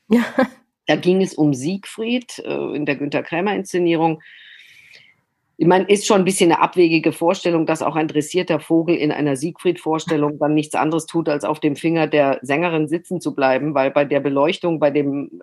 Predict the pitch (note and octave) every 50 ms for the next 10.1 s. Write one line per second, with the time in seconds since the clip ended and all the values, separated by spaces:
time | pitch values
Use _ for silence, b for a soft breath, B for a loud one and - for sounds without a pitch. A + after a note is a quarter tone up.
0 | E2+ - - - - C3+ A2+ E3+ - - - - D#3+ D#3+ D3+ C#3+ C#3 C3+ C#3+ D#3
1 | F3 F3 E3 - D3 D3+ C#3+ C#3+ D3 D3 D3 D3 C#3+ - - C#3+ C3+ C#3 - -
2 | - C#3+ D3 D3+ - D#3+ D#3 D3+ C#3+ D3+ C#3 B2+ C#3 C#3 C3 - - - F2+ B2
3 | - - D3 C3+ D3 D3+ D#3 D3 C#3 F#3 G#3 - - D#3 D3 - C#3+ D3 C#3+ C#3+
4 | C#3+ C#3 C3+ B2 - - D3 D3 D3+ C#3+ D#3 - - A#2 - - C#3 C#3 - -
5 | D3 C#3+ C3 C3+ C3+ - E3 F3 D#3 E3 D3 - - D#3 D3+ D3+ D3 B B B
6 | B B - D#3 D#3 D#3 D#3 C#3 - - E3 D#3+ D#3+ D#3 D#3+ D3+ C#3 D3+ C#3+ C3+
7 | C3 C3 - - _ _ _ - - F#3 F3+ E3 E3 D3+ C#3 D#3+ D#3 D#3 D#3+ D3+
8 | C#3 - E3+ D#3+ - - E3 D3 D3+ D3+ D3 D3 B2+ C3+ B2+ C3+ D3 D3 C#3 D3
9 | C3+ - - D3+ D#3+ - - D3+ C#3 C3 - D3+ D3+ E3+ F3 E3 D#3+ C#3+ D#3 -
10 | -